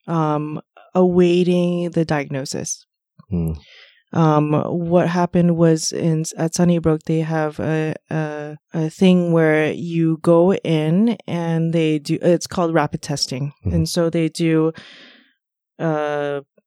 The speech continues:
Speaker 1: ultrasound, mammogram, and biopsy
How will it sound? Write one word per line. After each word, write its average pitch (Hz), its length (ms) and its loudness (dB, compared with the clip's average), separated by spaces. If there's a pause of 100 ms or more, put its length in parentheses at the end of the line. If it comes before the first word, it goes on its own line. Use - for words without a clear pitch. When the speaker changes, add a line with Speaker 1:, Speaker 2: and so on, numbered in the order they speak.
Speaker 1:
ultrasound, 170 760 0 (680)
mammogram, 165 800 -2 (580)
and 170 760 0 (920)
biopsy 147 760 -2